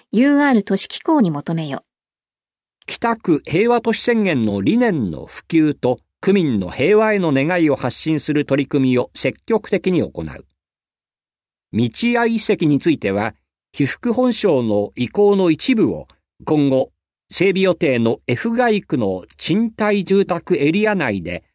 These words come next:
Speaker 2: 外構などに活用する予定と聞いている。
Speaker 1: 以上、日本共産党北区議員団、相良敏子議員の質問でした。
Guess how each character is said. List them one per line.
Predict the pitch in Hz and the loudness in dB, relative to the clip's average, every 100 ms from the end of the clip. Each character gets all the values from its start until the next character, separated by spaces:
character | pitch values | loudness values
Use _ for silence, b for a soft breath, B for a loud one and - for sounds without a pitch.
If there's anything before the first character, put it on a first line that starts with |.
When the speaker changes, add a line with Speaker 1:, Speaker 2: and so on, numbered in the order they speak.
| _ | _
Speaker 2:
外 | 90 87 120 190 | -12 -4 -2 -2
構 | 202 - 202 185 | -4 0 2 2
な | 175 | 2
ど | 147 | 0
に | 127 143 | 0 0
活 | - - 156 | -2 -4 0
用 | 156 | 0
す | 147 143 | 0 -2
る | 135 | 0
予 | 123 | 2
定 | 120 120 | 0 -2
と | 139 | -4
聞 | - 67 | -6 -12
い | |
て | 73 | -12
い | 62 | -18
る。 | - _ _ _ _ _ _ _ _ _ _ - | -20 _ _ _ _ _ _ _ _ _ _ 0
Speaker 1:
以 | |
上、 | 240 190 151 - | 2 2 0 0
日 | 185 | 0
本 | 226 285 | 2 2
共 | 254 247 | 2 2
産 | 240 240 233 | 2 2 0
党 | 233 220 | 2 0
北 | - 269 | 0 -4
区 | 269 | 0
議 | 240 233 | 4 6
員 | 226 190 | 6 4
団、 | 170 147 - | 0 -6 -8
相 | - 311 320 | -4 0 2
良 | 262 | 2
敏 | 233 254 - | 2 0 0
子 | 208 | -2
議 | 196 | 0
員 | 190 | -2
の | 165 160 | 0 -2
質 | - 175 | -4 -4
問 | 170 156 | -4 -6
で | 170 | -8
し | - | -8
た。 | 247 | -8